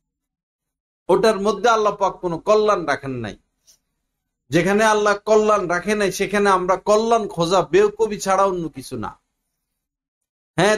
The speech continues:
দেখা যায় অমুকে সুদের টাকা নিয়ে লাখপতি হলো, কোটিপতি হলো, আবার ফকির হতেও দেরি হবে না। ইয়ামহাকুল্লাহুর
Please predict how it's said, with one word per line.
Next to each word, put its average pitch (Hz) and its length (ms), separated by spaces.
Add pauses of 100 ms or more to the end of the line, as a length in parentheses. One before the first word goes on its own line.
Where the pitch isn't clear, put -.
দেখা 202 220 (100)
যায় 165 260
অমুকে 180 360 (400)
সুদের 170 360 (260)
টাকা 170 200 (100)
নিয়ে 160 160 (100)
লাখপতি 160 480
হলো, 151 180 (100)
কোটিপতি 180 540
হলো, 110 200 (640)
আবার 160 300
ফকির 170 360
হতেও 190 340
দেরি 156 200
হবে 113 280
না। 87 60 (1080)
ইয়ামহাকুল্লাহুর 175 960